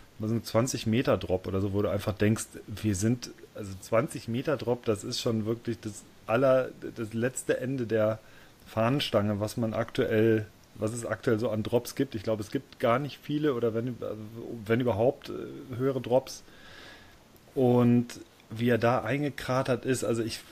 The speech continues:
ich weiß es nicht. Irgendwie das, äh, es hat immer so ein, so ein Beigeschmack irgendwie, wenn ich, wenn ich sehe, er fährt mit, weil das ist dann noch irgendwie heftiger,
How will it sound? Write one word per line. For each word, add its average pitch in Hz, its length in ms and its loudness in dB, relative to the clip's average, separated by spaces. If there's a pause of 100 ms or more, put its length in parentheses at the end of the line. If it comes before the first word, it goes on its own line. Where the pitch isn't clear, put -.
(320)
ich - 140 -10
weiß 110 220 4
es 98 260 -2
nicht. 104 340 0
Irgendwie 127 260 6
das, 117 280 2
äh, - 220 0 (1700)
es 135 280 -4
hat 139 220 0
immer 135 600 2
so 123 140 -6
ein, 123 140 -2
so 123 100 -6
ein 120 120 -4
Beigeschmack 117 640 0
irgendwie, 104 460 -4
wenn 107 160 0
ich, 104 160 -6
wenn 117 120 2
ich 107 120 2
sehe, 113 260 6
er 110 140 6
fährt 107 300 0
mit, 120 260 0
weil 110 140 6
das 113 120 2
ist 120 160 -6
dann 113 120 0
noch 120 180 -2
irgendwie 120 260 0
heftiger, 110 680 2